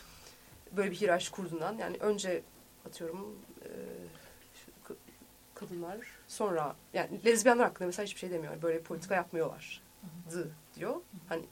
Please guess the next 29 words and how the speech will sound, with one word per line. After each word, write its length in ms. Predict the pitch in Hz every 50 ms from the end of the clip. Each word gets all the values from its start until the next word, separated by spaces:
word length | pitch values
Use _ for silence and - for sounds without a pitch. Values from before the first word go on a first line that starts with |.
| -
ta 220 | - - 208 165 165
ki 140 | - 220 202
biz 220 | 208 180 175 -
böyle 180 | 165 160 165 165
bir 60 | -
aktivizm 440 | 165 - - - 160 165 156 160 156
yapana 300 | 160 156 - 156 156 156
kadar. 240 | - 165 208 269 320 - - - - - - - - - - -
Yani 120 | - -
çünkü 240 | - - - - 247
onu 200 | 262 254 247 254
ikinci 380 | - 254 - 247 247 233 240 233
plana 180 | - 185 170
atıyordu. 480 | 165 135 - - 156 143 143 - 147 127 - - - - - - - - - - - - -
Yani 160 | 156 139 117 - - - - - - - - - - - - - - - - - - - - - -
mesela 520 | - 196 196 196 196 - 208 202 196 196
mültecilerle 640 | 196 190 196 190 185 - 226 185 196 208 202 202 196
ilgili 220 | 185 170 185 190 180
de 100 | 175 160
bunu 140 | 175 170
düşünebiliriz. 420 | 160 156 - - 156 151 165 160 156
Hani 140 | 156 160 160 156 - - - - - - 175
L 80 | 175 180
G 180 | 175 180 180 175
B 80 | 180
T 120 | 180 - 180
mültecilerle 560 | 175 175 175 196 170 170 170 170 165 165 160
ilgili 220 | 165 160 190 226
hani 160 | 233 220 196